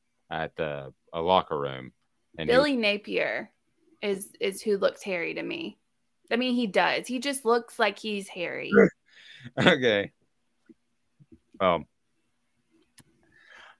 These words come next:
Speaker 1: I was around a former Tennessee quarterback one time and, <clears throat> uh, doing, uh, a media event, and he just decided to, uh, pull his,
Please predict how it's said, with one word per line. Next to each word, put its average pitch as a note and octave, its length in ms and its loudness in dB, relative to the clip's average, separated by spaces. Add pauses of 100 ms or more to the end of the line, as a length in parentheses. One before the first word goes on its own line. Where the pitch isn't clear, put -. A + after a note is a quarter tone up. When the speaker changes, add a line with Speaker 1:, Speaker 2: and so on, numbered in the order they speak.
(260)
Speaker 1:
I A2 60 2
was A2+ 160 2
around A#2 280 8
a F#2+ 120 4
former G#2 320 0
Tennessee F#2+ 400 -6
quarterback D#2 520 -4
one D2+ 140 -8
time D2 380 -6
and, - 1080 -8 (100)
<clears throat> - 160 -18
uh, E2+ 180 -4
doing, E2 420 0
uh, D2 400 -10
a D2+ 40 -10
media F#2+ 420 2
event, D#2 320 -6 (680)
and E2+ 180 0
he F#2 120 0
just F2 200 -4
decided E2 580 0
to, C#2 440 -8
uh, C#2+ 320 -6
pull G2+ 200 4
his, - 360 -8